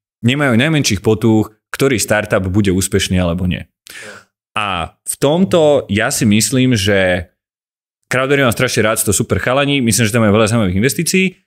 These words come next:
ale čo je ich biznis model? Hej?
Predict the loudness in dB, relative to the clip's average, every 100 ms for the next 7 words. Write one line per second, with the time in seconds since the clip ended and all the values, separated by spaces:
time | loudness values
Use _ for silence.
0 | _ _ -4 0 2 2 -2 -8 _ _
1 | _ _ _ _ _ _ _ _ _ -2
2 | 0 2 0 2 2 2 2 0 -4 -8
3 | _ _ _ _ _ -4 -4 -4 -12